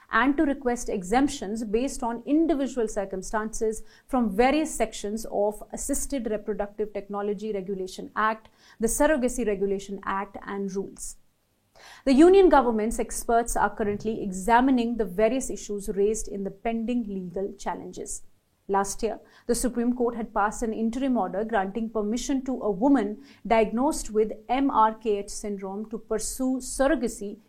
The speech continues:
utilizing a donor egg. Additional Solicitor General Aishwarya Bhati also agreed that while union government's experts continue to deliberate on the issue, the applicants approaching the high courts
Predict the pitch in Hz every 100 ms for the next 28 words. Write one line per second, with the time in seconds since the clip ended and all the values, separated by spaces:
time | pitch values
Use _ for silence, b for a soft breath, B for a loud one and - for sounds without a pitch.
0 | b 277 277 208 185 190 196 214 208 196
1 | 180 180 180 - 202 - _ _ _ _
2 | _ B B - 277 - 330 311 285 277
3 | 294 277 214 226 226 220 220 220 220 214
4 | 214 202 226 214 208 220 - 190 185 277
5 | 220 214 208 208 190 202 214 196 247 294
6 | 294 247 214 220 226 226 - - - -
7 | 285 247 196 - - 254 311 277 247 247
8 | 190 208 196 220 220 190 185 214 277 -
9 | 220 214 B B 254 294 233 262 247 233
10 | 226 233 214 214 214 202 185 - 226 285
11 | 220 196 -